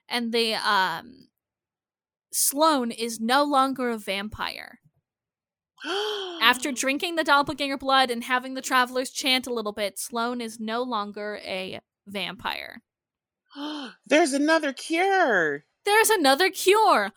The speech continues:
Speaker 1: Right after that,
Speaker 2: Yay!
Speaker 1: though, she dies, since the
Speaker 2: What?
Speaker 1: spell brings the person to their last state of being mortal, and that state apparently was death.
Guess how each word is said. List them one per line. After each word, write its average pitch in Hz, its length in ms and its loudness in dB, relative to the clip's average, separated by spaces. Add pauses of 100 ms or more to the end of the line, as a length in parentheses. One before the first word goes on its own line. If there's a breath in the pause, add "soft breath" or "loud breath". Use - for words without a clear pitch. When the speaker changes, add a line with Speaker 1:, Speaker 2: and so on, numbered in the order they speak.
(140 soft breath)
Speaker 1:
Right 311 320 8
after 320 260 8
that, 415 320 8
Speaker 2:
Yay! 494 80 4
Speaker 1:
though, 415 320 8 (160)
she - 260 2
dies, 262 720 4 (160)
since - 340 2
the 294 80 -2
Speaker 2:
What? 311 140 8
Speaker 1:
spell 370 240 8
brings 262 380 2
the 277 100 2
person 262 400 0
to 254 120 -6
their 240 140 0
last 233 340 2
state 226 280 2
of 220 120 -8
being 226 280 -4
mortal, 240 500 2
and 226 280 -2
that 233 200 0
state 240 300 0
apparently 226 420 -4
was 202 340 -4 (100)
death. 180 260 -6